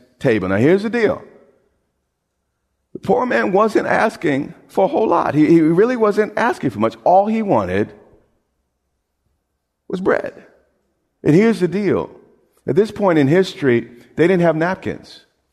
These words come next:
And, and what, what, what they would do is the rich, after they ate, they'd wipe their hands with the bread.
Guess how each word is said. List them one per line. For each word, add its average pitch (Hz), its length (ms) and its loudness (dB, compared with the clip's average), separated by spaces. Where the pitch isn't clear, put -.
And, 135 140 0
and 123 440 -2
what, 139 180 0
what, 160 200 0
what 175 200 0
they 165 160 2
would 143 180 2
do 185 280 4
is 131 200 2
the 139 100 2
rich, 175 340 0
after 165 300 0
they 135 220 2
ate, - 1000 -4
they'd 127 160 0
wipe 160 360 0
their 151 180 2
hands 143 560 2
with 127 160 0
the 143 60 -4
bread. 160 420 -4